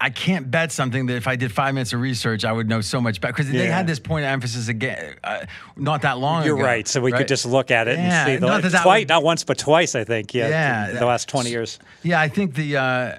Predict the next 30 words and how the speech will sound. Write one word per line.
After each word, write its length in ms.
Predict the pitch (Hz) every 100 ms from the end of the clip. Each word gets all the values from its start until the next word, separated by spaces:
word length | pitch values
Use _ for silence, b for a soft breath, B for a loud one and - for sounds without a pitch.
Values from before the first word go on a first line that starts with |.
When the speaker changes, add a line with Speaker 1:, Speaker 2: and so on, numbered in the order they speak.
| -
Speaker 1:
Ringer 380 | 139 170 165 131
guy 280 | 110 113 113
was 180 | 110
saying 400 | 104 123 113 113
that 240 | 113 107 120
they 180 | 120 120
figured 500 | - 143 120 117 -
it 120 | 131
was 160 | 120 113
about 360 | 113 113 - - -
point 440 | - 151 147 143 - _ _ _ -
eight 280 | 151 151 -
points. 720 | - 135 139 147 147 - - b b b b b
That 220 | 135 -
it, 360 | 151 131 - -
that 200 | 143 -
whatever 320 | 147 165 175
you're 160 | 170 156
doing 180 | 147 151
with 100 | 127
your 120 | 131
total, 560 | - 147 143 123 120
you 160 | 120 123
maybe 340 | 135 139 131
add 280 | 117 127 110
point 300 | - 139 127
eight 260 | 123 123 113
was 200 | 110 101
the 140 | 120
estimate 600 | 117 117 - 113 110 107